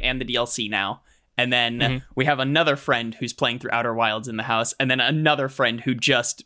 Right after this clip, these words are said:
Speaker 1: he's almost done with the main game, and then he just sidetracked to the D L C before.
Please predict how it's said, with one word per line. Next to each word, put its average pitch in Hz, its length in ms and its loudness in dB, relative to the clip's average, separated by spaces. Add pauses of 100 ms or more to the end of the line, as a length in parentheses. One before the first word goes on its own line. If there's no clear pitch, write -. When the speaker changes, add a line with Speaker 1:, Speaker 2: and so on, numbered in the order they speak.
Speaker 1:
he's 139 360 0
almost 151 440 4
done 143 160 2
with 135 100 -6
the 127 60 0
main 135 280 0
game, 147 320 0
and 131 160 0
then 123 100 -4
he 127 100 0
just 113 220 0
sidetracked 113 560 0
to 131 60 -4
the 117 80 -8
D 104 140 -4
L 101 100 -2
C 107 220 -4
before. - 480 -10